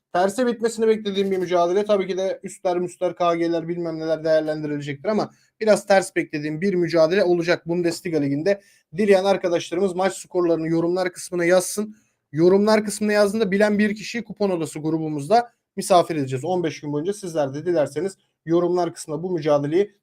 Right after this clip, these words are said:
tabii ki de görüşleriniz, yani skor yazıyorsunuz direkt yazabilirsiniz, sıkıntı yok ama neden, ne şekilde beklediğinizde yazarsanız daha iyi bir etkileşim olur arkadaşlar. Günün sorusunu da sorduk, programımıza başlayalım.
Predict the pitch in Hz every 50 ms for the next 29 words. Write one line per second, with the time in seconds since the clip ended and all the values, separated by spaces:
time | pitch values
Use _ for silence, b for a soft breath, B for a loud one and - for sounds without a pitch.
0 | - - 196 196 196 196 180 175 165 175 180 180 190 185 - - 190 185 170 -
1 | 175 165 156 - - 202 - 226 226 226 226 220 202 202 226 226 208 214 202 190
2 | 170 160 165 190 226 214 b b b b b - 214 233 233 254 240 247 240 240
3 | 254 247 - 175 151 - - 185 - 202 202 196 202 180 175 208 226 202 - b
4 | b b b _ - 160 175 190 196 - 254 247 233 226 214 214 202 - 180 170
5 | 165 156 156 151 147 147 151 147 147 147 147 139 139 160 180 180 156 151 135 135
6 | - 180 208 214 214 b b b b b - 147 160 160 156 147 151 165 185 185
7 | 180 170 - - 156 151 139 143 - 190 170 151 147 143 135 131 135 139 131 135
8 | 131 135 - 208 208 208 b b b b _ - 214 202 180 - - 160 143 139
9 | 143 143 139 139 139 202 185 170 175 196 - - 185 175 165 160 151 147 139 135
10 | 156 180 180 - 147 - - - 170 175 185